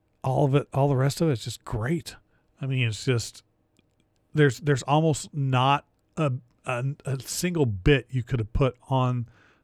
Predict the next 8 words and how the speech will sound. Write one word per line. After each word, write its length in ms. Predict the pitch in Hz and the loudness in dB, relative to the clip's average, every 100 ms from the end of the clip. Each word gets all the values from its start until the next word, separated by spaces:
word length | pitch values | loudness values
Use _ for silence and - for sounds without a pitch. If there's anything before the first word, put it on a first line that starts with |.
| _ | _
the 100 | 123 | -2
cutting 300 | 147 131 120 | 2 2 2
room 220 | 120 107 | 0 -2
floor 460 | - 127 117 101 - _ _ _ | 0 2 2 -2 -8 _ _ _
to 100 | - | -4
make 220 | 120 117 - | 0 0 0
this 260 | 123 - | -4 -4
better. 640 | - 95 82 113 85 - | -4 -6 0 0 0 -12